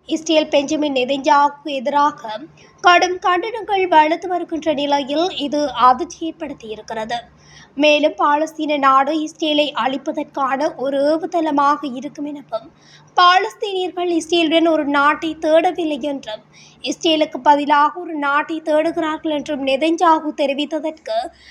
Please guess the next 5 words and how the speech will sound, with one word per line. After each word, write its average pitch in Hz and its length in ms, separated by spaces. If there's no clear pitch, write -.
பல 381 280
நாடுகள் 381 680
கண்டனம் 320 540
தெரிவித்து 320 460
வருகின்றன. 226 680